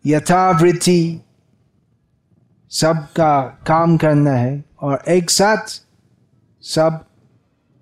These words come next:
कृष्ण कीर्तन करते हैं। तो ऐसे आपका खुद का गांव में आप ऐसे भक्ति वातावरण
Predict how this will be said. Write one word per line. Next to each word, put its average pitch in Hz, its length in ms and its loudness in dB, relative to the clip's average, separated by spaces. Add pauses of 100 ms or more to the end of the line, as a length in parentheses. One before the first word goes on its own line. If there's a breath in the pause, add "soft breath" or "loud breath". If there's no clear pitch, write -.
(120)
कृष्ण 135 340 -2
कीर्तन 110 500 -12
करते 110 380 -20
हैं। 113 120 -20 (560)
तो 151 220 2
ऐसे 170 400 2
आपका 147 760 -2 (240)
खुद 151 200 -4
का 147 240 -2 (340)
गांव 147 200 0
में 147 320 0 (140)
आप 131 220 -8 (680)
ऐसे 143 360 0
भक्ति 135 520 0
वातावरण 147 880 0